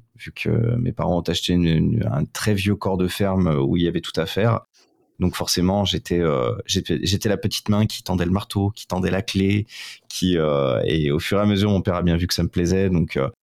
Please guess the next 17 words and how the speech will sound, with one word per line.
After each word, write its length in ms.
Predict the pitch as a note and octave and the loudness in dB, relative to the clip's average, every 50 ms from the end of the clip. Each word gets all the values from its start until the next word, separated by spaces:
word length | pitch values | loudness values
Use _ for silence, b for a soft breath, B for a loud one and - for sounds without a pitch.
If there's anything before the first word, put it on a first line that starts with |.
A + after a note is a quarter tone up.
| _ _ _ _ _ - | _ _ _ _ _ -4
il 160 | - F2 F#2 | 0 2 2
m'a 180 | F#2 F2+ F2 F2 | 4 4 4 4
mis, 160 | F2+ F#2 F#2 | 4 4 4
il 140 | F2+ F2+ E2+ | 4 4 4
m'a 80 | F2 E2+ | 2 2
jeté 260 | E2+ F2+ E2 - E2 | 0 -2 -2 -2 -2
dans 100 | E2 E2 | 0 2
les 120 | E2 E2 | 2 2
Lego, 540 | F2 F#2+ G2+ G2 A2 A#2+ B2 B2+ B2+ C3 C3 | 2 2 2 2 2 2 4 4 4 4 4
il 100 | B2 A2 | 4 4
m'a 140 | G2 E2+ E2+ | 4 2 2
jeté 240 | E2+ F2+ - - E2 | 0 -2 -2 -2 -2
dans 180 | E2+ E2+ E2 | 0 0 2
l'électricité, 920 | D#2+ E2 E2+ F2 E2+ - - - - - F2+ - - G#2 G2+ G2+ G2+ G#2 G2 | 2 2 2 0 -2 -2 -4 -6 -6 -6 -6 -4 -2 0 2 2 2 2 2
dans 160 | F2+ E2+ E2 | 2 2 2
l'électronique, 920 | E2 E2 E2+ E2 - - - - E2+ F2 F2 F#2 F#2+ G2 G2 - - - | 2 2 0 -2 -4 -6 -4 0 2 2 4 4 4 2 2 0 -2 -2
euh, 100 | E2+ E2 | -2 -2